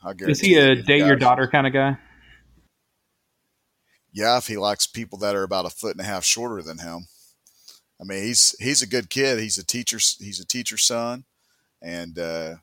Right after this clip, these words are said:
Speaker 1: he's a, he's a basketball player. He moves around good, but I'll probably take some pictures of him on Friday. He's supposed to be out there, but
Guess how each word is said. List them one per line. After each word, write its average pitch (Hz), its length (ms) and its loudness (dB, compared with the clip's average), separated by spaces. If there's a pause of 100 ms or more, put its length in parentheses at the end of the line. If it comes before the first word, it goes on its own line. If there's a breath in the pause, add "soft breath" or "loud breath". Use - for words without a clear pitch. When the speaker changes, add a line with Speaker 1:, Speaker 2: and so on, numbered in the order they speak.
(240)
Speaker 1:
he's 90 200 -8
a, 82 100 -10 (240)
he's 87 160 -18
a 78 60 -18
basketball 107 600 -2
player. 107 420 -4
He 92 60 -14
moves 101 240 -12
around 107 300 -10
good, 104 260 -8
but 85 100 -12 (340 soft breath)
I'll 131 80 -2
probably 220 220 0
take 127 200 -2
some - 140 -2
pictures 101 300 -6
of 92 140 -2
him 87 60 -14
on 85 140 -8
Friday. 85 320 -4
He's 90 160 -4
supposed - 280 -4
to - 60 -20
be 87 140 -6
out 85 200 -6
there, 80 200 -10
but 76 160 -16